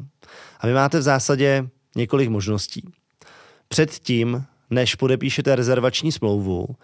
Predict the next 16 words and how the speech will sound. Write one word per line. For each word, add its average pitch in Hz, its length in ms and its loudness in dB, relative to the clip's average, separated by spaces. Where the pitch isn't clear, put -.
byste 113 260 0
měli 139 240 2
mít 147 400 -2
jistotu, 113 800 0
že 113 140 -2
se 143 140 0
nedostanete 127 560 0
do 98 80 0
té 98 120 -8
situace, 107 480 -2
kterou 110 180 -2
budete 104 220 0
potom 104 380 -4
horko 104 320 -2
těžko 98 280 -6
řešit. 92 420 -6